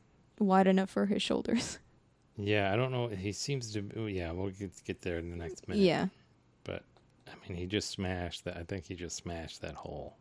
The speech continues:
Speaker 1: Yeah, that too. <laughs>
Speaker 2: Yeah, he's totally reaching out like, like King Kong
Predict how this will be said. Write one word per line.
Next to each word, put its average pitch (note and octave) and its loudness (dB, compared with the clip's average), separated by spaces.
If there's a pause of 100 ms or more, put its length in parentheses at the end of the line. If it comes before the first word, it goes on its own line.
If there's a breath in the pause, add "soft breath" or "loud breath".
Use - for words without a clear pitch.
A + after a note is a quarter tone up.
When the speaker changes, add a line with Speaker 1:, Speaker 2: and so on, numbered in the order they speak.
Speaker 1:
Yeah, D#2+ -4 (380)
that F#3+ 2 (120)
too. F3 12
<laughs> - -16
Speaker 2:
Yeah, G2 -6
he's E2+ -8
totally F#2+ -2
reaching F2 -4
out E2 -10
like, G#2 -10 (480)
like A2 -4 (100)
King A2+ -6
Kong G#2 -8